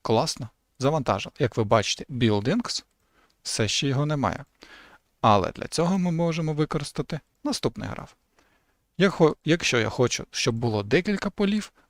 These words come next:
мені не треба використовувати декілька графів, я просто можу в одному графі, як ви бачили, описати. От, person and building graph. Тут атрибути передаю. Будь ласка, по полю person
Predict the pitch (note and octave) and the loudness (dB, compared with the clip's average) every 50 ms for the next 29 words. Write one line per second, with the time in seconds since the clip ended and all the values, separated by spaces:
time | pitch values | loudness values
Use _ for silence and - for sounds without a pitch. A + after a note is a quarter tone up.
0 | _ - E3 E3 E3+ D3+ C3 A#2+ A2+ A#2+ - _ _ D3+ C3+ C3+ - C3+ A#2+ G#2+ | _ -2 0 2 2 4 2 2 0 -2 -6 _ _ -2 0 2 2 2 2 2
1 | A2+ A#2+ B2+ - B2+ A#2 - - - B2+ A2+ A#2 A#2 - A#2+ A2+ A2+ A#2+ G#2 - | 0 -2 -2 -2 -4 -4 -4 -2 -2 -2 -2 -2 -4 -6 -6 0 2 2 2 2
2 | - G2 - - A2+ A2 D3+ A#3+ G#3+ - A#3 - - _ _ E3 C3 - C3+ A2+ | -2 -6 -4 0 0 2 2 0 -2 -4 -6 -12 -16 _ _ -6 -2 0 0 0
3 | - - C3+ A#2 A2+ G#2 F#2+ G#2+ G#2 A#2 A2 A2 G#2 F#2 F2 F#2 G2+ - B3+ B3 | 0 -2 -2 -2 -2 -2 -2 -2 -2 -2 -2 0 -2 -2 -4 -4 -2 0 0 0
4 | - - A#3 - _ _ _ _ _ _ _ _ _ _ _ _ _ _ _ E3+ | 0 -2 -6 -8 _ _ _ _ _ _ _ _ _ _ _ _ _ _ _ -4
5 | C#3 - - D3+ C3 C#3 C3 B2 - - A#2 B2+ B2+ - _ - - _ _ _ | 0 0 0 2 4 2 2 2 0 0 -2 -2 -4 -6 _ -18 -20 _ _ _
6 | - G#3+ - - - - - A2 F2+ - - D3+ - _ _ _ _ - - - | 0 0 0 0 -2 -2 0 0 -2 -2 -6 -14 -20 _ _ _ _ -20 -20 -20
7 | - - - - - _ _ _ - - - - - _ _ _ _ _ _ _ | -20 -20 -20 -20 -20 _ _ _ -10 -10 -10 -12 -16 _ _ _ _ _ _ _
8 | - G#3+ A#3 - - - F#3+ - - - G2+ G#2+ - C#3 D#3 C3+ A#2 A2+ G#2 G2 | -2 0 0 0 0 0 -2 -2 -4 -4 -4 -2 -2 -2 -2 0 -2 -4 -4 -4
9 | G#2 - - G#2+ - - _ _ _ - C#3 - - _ - F3+ - D3 B2 A#2 | -6 -8 -8 -8 -12 -20 _ _ _ -2 -2 -2 -4 _ 2 2 2 2 0 -4
10 | F#3 - - - - - - - - - - - - - - - _ _ A#3 D3+ | -6 -10 -14 -14 -14 -12 -10 -10 -8 -8 -8 -10 -10 -12 -16 -18 _ _ 0 2
11 | D#3 D3 - - - - - - - - _ - - - - - _ _ _ - | 2 2 2 -2 -8 -10 -10 -12 -12 -10 _ -4 -4 -4 -4 -8 _ _ _ -8
12 | - - - - - - - G#3+ A#3 A3 - - A3 | -6 -6 -6 -10 -14 -4 -2 -2 0 0 -2 -4 -4